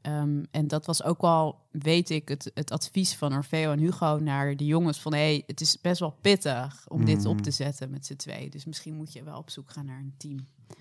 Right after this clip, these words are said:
Speaker 1: Ehm, en dat hebben ze gedaan. En, ehm, we zijn inmiddels, eh, bijna vier jaar verder.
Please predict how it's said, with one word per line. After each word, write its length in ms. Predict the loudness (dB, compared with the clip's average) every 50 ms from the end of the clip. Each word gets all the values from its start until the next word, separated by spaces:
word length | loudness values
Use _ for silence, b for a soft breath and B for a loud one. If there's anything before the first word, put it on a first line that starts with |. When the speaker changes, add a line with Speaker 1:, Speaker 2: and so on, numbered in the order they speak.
| B B B B B B B B B B B B _
Speaker 1:
Ehm, 240 | 0 2 2 2 2
en 80 | 0 0
dat 80 | 0 2
hebben 180 | 0 0 0
ze 80 | -2 -4
gedaan. 540 | -2 -2 0 2 4 4 4 2 0 -2 -6 -10 _
En, 320 | _ -6 -4 -2 0 0 0
ehm, 420 | 0 0 0 0 0 0 0 0 0 0 0 -2 -4 -10 _ B B B B B B
we 100 | -4 0
zijn 180 | 2 2 2 2
inmiddels, 500 | 2 2 2 2 0 -2 -2 -2 0 0
eh, 80 | 0
bijna 360 | 0 2 2 4 4 4 2
vier 220 | 2 0 -2 -4 -2
jaar 180 | -2 -2 -4 -2
verder. 460 | 0 0 0 0 0 -2 -4 -6 -10